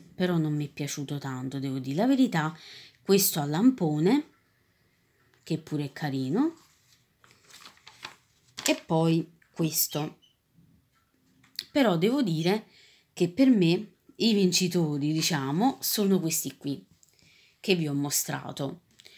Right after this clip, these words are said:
Eh, fatemi sapere anche voi nei commenti qual è secondo voi quello là più bello, la profumazione che,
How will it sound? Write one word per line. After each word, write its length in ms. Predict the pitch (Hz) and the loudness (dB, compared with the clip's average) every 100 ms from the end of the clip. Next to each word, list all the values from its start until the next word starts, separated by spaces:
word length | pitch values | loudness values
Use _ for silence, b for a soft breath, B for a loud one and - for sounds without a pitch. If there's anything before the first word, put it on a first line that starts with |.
| B B B B - | B B B B -2
Eh, 140 | 202 302 | 0 2
fatemi 400 | 349 359 320 226 | 2 6 6 6
sapere 460 | 185 170 156 151 | 2 0 -2 -2
anche 320 | 151 185 190 | -2 0 0
voi 300 | 160 156 156 | 0 0 0
nei 140 | 147 151 | -2 -2
commenti 480 | 156 147 147 147 139 | -4 -4 -4 -4 -6
qual 180 | 143 | -6
è 340 | 143 147 147 - B B B B | -6 -6 -8 -10 B B B B
secondo 420 | - 151 156 170 | -4 -2 2 2
voi 140 | 156 151 | 2 -2
quello 240 | 151 147 | -2 -4
là 160 | 147 143 | -6 -6
più 200 | - 143 | -6 -4
bello, 800 | 135 147 170 143 143 147 143 147 | -2 0 0 0 -2 -4 -4 -2
la 160 | 151 | -4
profumazione 840 | 156 160 160 156 - - 180 170 | -4 -4 -4 -2 -2 0 2 2
che, 500 | 165 160 151 147 139 | 0 -2 -2 -2 -4